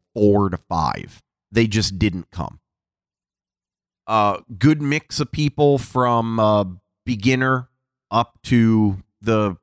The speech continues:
the more seasoned speed veterans across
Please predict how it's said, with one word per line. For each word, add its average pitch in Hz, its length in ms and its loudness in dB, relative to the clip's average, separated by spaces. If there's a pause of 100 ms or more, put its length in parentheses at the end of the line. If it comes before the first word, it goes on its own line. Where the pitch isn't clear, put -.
(420)
the 107 160 0
more 104 480 2
seasoned 104 640 -2
speed 104 440 -6
veterans 92 720 -2
across 107 640 0